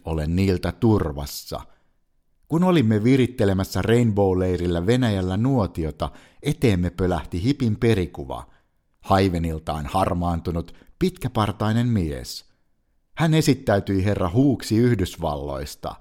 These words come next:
Rainbow-liikkeen leiri, jossa tapasimme, on kuusikymmentäluvun hippiaatteen perua. Ympäri maailmaa järjestettävät leirit keräävät vuosittain tuhansia elämäntapaintiaaneja.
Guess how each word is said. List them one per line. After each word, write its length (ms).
Rainbow-liikkeen 1120
leiri, 640
jossa 240
tapasimme, 680
on 180
kuusikymmentäluvun 920
hippiaatteen 880
perua. 580
Ympäri 420
maailmaa 600
järjestettävät 840
leirit 400
keräävät 500
vuosittain 580
tuhansia 680
elämäntapaintiaaneja. 1600